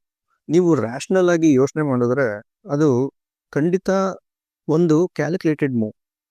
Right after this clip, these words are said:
But ನಾವಿಲ್ಲಿ ಬಿಸಿನೆಸ್ ಪಾಯಿಂಟ್ ಆಫ್ ವ್ಯೂ ಇಂದ ನೋಡ್ದೆ, ಒಂದು ಸರ್ವಿಸ್ ಪಾಯಿಂಟ್ ಆಫ್ ವ್ಯೂ ಇಂದ ನೋಡಿದ್ವಿ. ಯಾಕೆ ಅಂದ್ರೆ ಈ ಟೈಮಲ್ಲೇ ತಾನೇ ನಮ್ಮ ಜನಗಳಿಗೆ ಈ ಸರ್ವಿಸ್‌ನ ಅವಶ್ಯಕತೆ ಬರೋದು. ನಾವಿಲ್ಲಿ ಸರ್ವಿಸ್ ಫಸ್ಟ್,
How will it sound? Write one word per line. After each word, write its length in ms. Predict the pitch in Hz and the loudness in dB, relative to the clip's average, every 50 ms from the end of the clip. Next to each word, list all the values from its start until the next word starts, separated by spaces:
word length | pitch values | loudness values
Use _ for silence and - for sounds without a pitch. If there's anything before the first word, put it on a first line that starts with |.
| _ - | _ -4
But 120 | 151 175 - 190 | -4 -2 -2 -2
ನಾವಿಲ್ಲಿ 500 | 180 170 165 165 170 170 139 127 147 170 - _ _ _ _ _ _ _ 127 123 120 | 0 0 0 0 2 2 0 0 -2 -6 -12 _ _ _ _ _ _ _ -10 -4 2
ಬಿಸಿನೆಸ್ 540 | 123 143 143 139 143 196 202 190 - - - _ _ _ _ _ | 2 2 2 4 2 0 0 0 -2 -8 -16 _ _ _ _ _
ಪಾಯಿಂಟ್ 280 | 160 160 160 160 147 | -4 -2 -2 0 0
ಆಫ್ 100 | 160 156 - | -2 -2 0
ವ್ಯೂ 160 | 135 135 131 | 0 0 2
ಇಂದ 180 | 131 123 123 127 | 2 0 0 0
ನೋಡ್ದೆ, 560 | 135 120 117 120 131 120 110 117 - _ _ _ _ _ _ _ _ _ _ _ | -2 -2 -4 -6 -6 -6 -8 -10 -12 _ _ _ _ _ _ _ _ _ _ _
ಒಂದು 400 | 135 160 180 180 175 135 135 156 - - | -2 0 2 4 2 2 2 -2 -6 -4
ಸರ್ವಿಸ್ 380 | - 156 151 156 170 202 202 - - | -2 0 0 2 2 0 0 -2 -2
ಪಾಯಿಂಟ್ 240 | 170 147 139 135 131 | -2 -2 0 0 -2
ಆಫ್ 160 | 127 - - | -4 -4 -4
ವ್ಯೂ 120 | 120 113 | -6 -6
ಇಂದ 100 | 110 120 | -4 -2
ನೋಡಿದ್ವಿ. 420 | 147 135 117 113 110 101 - - - - _ _ _ _ _ _ _ _ _ _ _ - - | -2 0 0 0 -2 -4 -6 -12 -20 -20 _ _ _ _ _ _ _ _ _ _ _ -4 -4
ಯಾಕೆ 260 | 139 165 - - 165 | -4 -2 -2 0 2
ಅಂದ್ರೆ 400 | 147 127 123 135 143 120 110 110 - _ _ _ _ _ _ _ _ _ _ _ _ | 2 2 2 2 2 0 -2 -4 -6 _ _ _ _ _ _ _ _ _ _ _ _
ಈ 160 | - 165 196 240 | -4 -2 -2 0
ಟೈಮಲ್ಲೇ 440 | - 190 180 175 165 156 160 151 | 0 0 0 2 2 2 0 0
ತಾನೇ 240 | 135 - 135 123 123 | 0 0 0 2 2
ನಮ್ಮ 240 | 117 113 113 117 117 | 2 2 2 0 0
ಜನಗಳಿಗೆ 640 | 113 117 120 120 120 123 123 120 110 - 113 107 107 - _ _ _ _ _ _ _ _ | -2 -4 -6 -4 -4 -2 -2 -2 0 0 -2 -2 -2 -6 _ _ _ _ _ _ _ _
ಈ 120 | 139 131 | 0 0
ಸರ್ವಿಸ್‌ನ 520 | 113 - - 135 123 127 147 143 - 147 139 | 0 0 0 2 4 4 4 2 2 0 -2
ಅವಶ್ಯಕತೆ 500 | 117 107 113 - 123 113 - 110 113 117 | -2 -2 -2 -4 -4 -4 -2 -2 -2 -2
ಬರೋದು. 320 | 110 110 110 104 110 107 - _ _ _ _ _ _ _ _ _ _ _ _ _ _ _ _ _ 135 | 0 -2 -2 -2 -4 -8 -10 _ _ _ _ _ _ _ _ _ _ _ _ _ _ _ _ _ -2
ನಾವಿಲ್ಲಿ 480 | 143 147 160 160 151 156 151 123 110 - - _ _ _ | -2 0 2 2 2 2 0 -2 -4 -6 -12 _ _ _
ಸರ್ವಿಸ್ 480 | - - - 139 139 147 165 175 160 - | -12 -4 -2 0 0 2 2 0 0 -2
ಫಸ್ಟ್, 340 | - 147 131 - - - | -4 -4 -4 -6 -8 -14